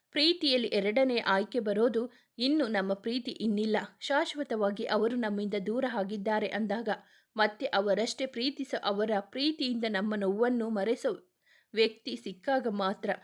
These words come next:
ದೀರ್ಘವಾಗಿ ಹೇಳಿ ಎಲ್ಲರೂ ಮುಗುಳ್ನಕ್ಕರು. "ನಿನ್ನ ಮಾತು ಕೇಳಿ ನನ್ನ ನಿರ್ಧಾರ ತಪ್ಪು ಅಂತ ಅರಿವಾಯ್ತು ರಾಘು. ಚೆನ್ನಾಗಿ ಓದಿ ಅಪ್ಪ ಅಮ್ಮನ್ನ ಚೆನ್ನಾಗಿ ನೋಡ್ಕೊಂತೀನಿ" ಎಂದು ಹೇಳಿದ ಧರ್ಮ. ಆದರೂ "ರಾಘು, ನಿನ್ನ ಆಲೋಚನೆಗಳು ತುಂಬ ಚೆನ್ನಾಗಿವೆ" ಎಂದು ಹೇಳಿದನು.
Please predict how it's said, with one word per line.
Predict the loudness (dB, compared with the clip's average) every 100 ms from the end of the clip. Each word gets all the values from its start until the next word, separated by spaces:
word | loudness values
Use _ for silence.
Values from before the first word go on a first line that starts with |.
| -14 _ 0
ದೀರ್ಘವಾಗಿ | 2 2 2 2 0 2
ಹೇಳಿ | 2 2 0
ಎಲ್ಲರೂ | -2 2 2 2
ಮುಗುಳ್ನಕ್ಕರು. | 0 -2 -2 -2 -2 0 0 -4 _ _ _ _
"ನಿನ್ನ | -2 2 2
ಮಾತು | 2 -2 -4
ಕೇಳಿ | 2 2 2 -4 -6
ನನ್ನ | 0 2
ನಿರ್ಧಾರ | 2 0 0 2 2
ತಪ್ಪು | 2 0 0 -2
ಅಂತ | -2 0 -2
ಅರಿವಾಯ್ತು | 0 0 2 0 -2
ರಾಘು. | -2 -2 -2 -6 -8 _ _
ಚೆನ್ನಾಗಿ | -4 0 0 0
ಓದಿ | 2 2 2 0 -4
ಅಪ್ಪ | -2 0
ಅಮ್ಮನ್ನ | 0 0 0 0 -2 -4 -12 _ _ 0
ಚೆನ್ನಾಗಿ | 2 4 2 2
ನೋಡ್ಕೊಂತೀನಿ" | -2 -2 -2 -2 -2 -4
ಎಂದು | 0 2 2 2
ಹೇಳಿದ | 0 0 0 0
ಧರ್ಮ. | 2 2 0 -4 -12 _
ಆದರೂ | 2 4 4 2 2
"ರಾಘು, | 4 4 2 -2
ನಿನ್ನ | 0 2 2
ಆಲೋಚನೆಗಳು | 0 2 0 -2 -2 0 0
ತುಂಬ | 0 -2 -2
ಚೆನ್ನಾಗಿವೆ" | -2 -2 -2 -2 -2 -4 -10 _
ಎಂದು | 0 2 2
ಹೇಳಿದನು. | 0 2 2 2 -2